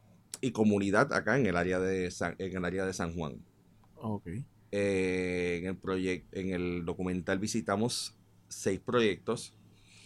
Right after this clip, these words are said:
Speaker 1: Y hablo de proyectos porque, aunque son personas que se entrevistan, pero detrás de estas personas hay un proyecto. Estas personas sencillamente son o coordinadoras del proyecto,
Speaker 2: Ujú.
Speaker 1: o personas que, ¿sabe?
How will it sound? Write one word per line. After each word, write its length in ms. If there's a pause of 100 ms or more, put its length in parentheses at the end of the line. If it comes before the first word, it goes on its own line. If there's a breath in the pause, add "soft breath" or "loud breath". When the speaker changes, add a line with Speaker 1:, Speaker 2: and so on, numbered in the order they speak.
(180 soft breath)
Speaker 1:
Y 80
hablo 180
de 80
proyectos 360
porque, 400 (420)
aunque 260
son 160
personas 400
que 100
se 100
entrevistan, 500
pero 180
detrás 260
de 80
estas 180
personas 400
hay 80
un 100
proyecto. 420
Estas 160
personas 340
sencillamente 520
son 300 (640)
o 120
coordinadoras 540
del 120
proyecto, 800
Speaker 2:
Ujú. 160
Speaker 1:
o 1040
personas 400
que, 800
¿sabe? 320